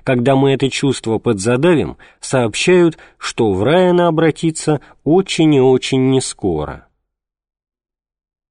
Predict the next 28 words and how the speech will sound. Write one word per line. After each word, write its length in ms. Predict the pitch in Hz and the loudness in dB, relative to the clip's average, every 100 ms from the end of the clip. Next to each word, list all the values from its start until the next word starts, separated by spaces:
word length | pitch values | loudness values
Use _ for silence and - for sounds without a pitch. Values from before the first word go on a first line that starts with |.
| _ _ _ _ _ _ | _ _ _ _ _ _
Однако, 400 | 110 110 196 190 | -2 0 0 0
что 280 | 165 - 165 | -4 -2 0
бы 160 | 147 147 | 2 2
мы 140 | 143 | 2
ни 160 | 120 117 | 2 2
делали, 520 | 165 170 87 71 - _ _ | 0 0 -2 -6 -14 _ _
в 140 | - 104 | -4 2
нас 260 | 170 185 | 2 2
остаётся 720 | 151 - 123 131 156 - 117 | -4 -2 0 0 0 -2 -4
тяга, 520 | 95 - 180 165 160 160 - _ | -4 -2 0 0 -2 -4 -12 _
которую 680 | - 123 156 156 151 143 - | -6 -2 0 2 4 2 0
не 160 | 135 147 | 0 4
удовлетворит 800 | 156 156 156 156 131 127 165 - - _ | 4 2 0 0 0 0 -2 -6 -16 _
ни 260 | 110 156 180 | 2 4 4
одно 380 | 160 135 160 151 | 2 2 2 2
земное 460 | 147 151 147 147 | 2 2 2 2
свершение. 880 | - 143 135 - 139 101 71 67 - _ _ _ _ _ _ _ _ | 0 -2 -4 -4 -2 -2 -4 -8 -14 _ _ _ _ _ _ _ _
Мне 220 | 117 123 | 0 0
скажут: 480 | 123 - 104 76 - - _ _ _ - | 0 -2 -2 -4 -10 -16 _ _ _ -8
«Голод 500 | 117 156 160 156 147 | 0 2 4 2 0
не 140 | 147 | 0
доказывает, 840 | 151 156 175 156 101 95 87 80 | 0 0 0 0 0 -2 -2 -4
что 200 | - 117 | -6 -6
в 60 | - | -4
конце 300 | 117 101 113 | -6 -4 -4
концов 420 | 104 92 113 113 | -4 -6 -6 -4
нас 220 | 123 - | -4 -2
накормят». 680 | 139 - 123 95 - - - | -4 -4 -4 -4 -6 -14 -18